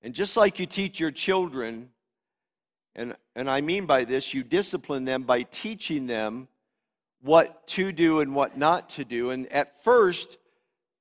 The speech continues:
they just know that it's hot, let's say. You just don't want them to get burned.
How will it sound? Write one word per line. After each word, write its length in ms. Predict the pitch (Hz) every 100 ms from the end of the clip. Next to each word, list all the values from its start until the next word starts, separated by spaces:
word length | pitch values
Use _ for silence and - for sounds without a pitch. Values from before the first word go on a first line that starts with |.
| _ _ -
they 160 | 160 214
just 320 | 202 180 156
know 640 | 165 160 156 156 160 160 -
that 140 | 165
it's 180 | 160 -
hot, 460 | - 185 147 - -
let's 240 | 127 120
say. 320 | - 135 92 - _ _ _ _ _ _ _ _ _ _ _ _ _
You 180 | 123 202
just 200 | 262 208
don't 160 | 196 170
want 200 | 170 170
them 180 | 175 170
to 80 |
get 260 | 156 190 185
burned. 400 | 208 233 160 98